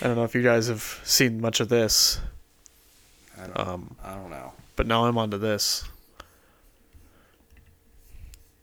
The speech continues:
Speaker 1: It's like flannel Hooters.
Speaker 2: Flannel Hooters. Oh, yeah.
Speaker 1: Yeah.
Speaker 2: I think, I think there was
Speaker 1: Yeah.
Speaker 2: one that was in Pittsburgh for a little bit, and then it closed down.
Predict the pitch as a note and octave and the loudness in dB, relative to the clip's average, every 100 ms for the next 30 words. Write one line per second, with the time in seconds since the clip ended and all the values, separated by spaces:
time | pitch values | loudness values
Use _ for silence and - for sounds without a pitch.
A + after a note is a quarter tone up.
0 | - - - A#2 - - - A#2 A#2+ A2+ | -16 -6 0 0 -2 -4 0 0 2 0
1 | A#2 B2 A#2+ G#2+ G#2+ - - - - - | 0 2 4 4 2 -2 -8 -12 -20 -20
2 | - - F#2+ G2 F#2+ G2 F2+ E2+ - D3+ | -18 -12 -8 -6 -6 -8 -10 -6 2 6
3 | D3+ D#2 F#2 A#2 F2+ D#2+ C#3 A#2 G2+ B2+ | 6 4 2 2 0 0 2 4 4 2
4 | E3 - C#3 F3+ G#3+ A3 G3 - D3 C#3 | 0 0 0 0 0 4 4 4 4 2
5 | B2 A#2 G#2+ A#2+ - F#2+ - F2+ E2+ E2 | 0 -2 0 0 2 -2 0 -2 -2 -4
6 | D#2+ D2+ E2 D#2+ D2+ - D#2 D2+ D2 C#2+ | -4 -4 -6 -8 -8 -6 -8 -6 -8 -8
7 | - | -10